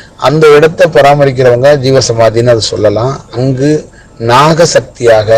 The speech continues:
நாகசக்தியில மனிதனாக பிறக்காதவர்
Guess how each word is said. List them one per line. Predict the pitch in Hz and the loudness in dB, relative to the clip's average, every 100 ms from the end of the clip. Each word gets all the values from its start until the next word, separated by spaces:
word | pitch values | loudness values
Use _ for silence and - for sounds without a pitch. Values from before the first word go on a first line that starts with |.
| 117 120 - - - - 120 | 0 -2 -14 -20 -20 -8 -2
நாகசக்தியில | 127 160 160 165 156 135 - 131 123 135 139 | 0 2 2 0 0 -4 -4 -2 0 0 0
மனிதனாக | 117 143 147 131 127 135 | 0 0 2 2 0 -2
பிறக்காதவர் | 120 117 - 117 110 113 | -2 -2 2 2 2 0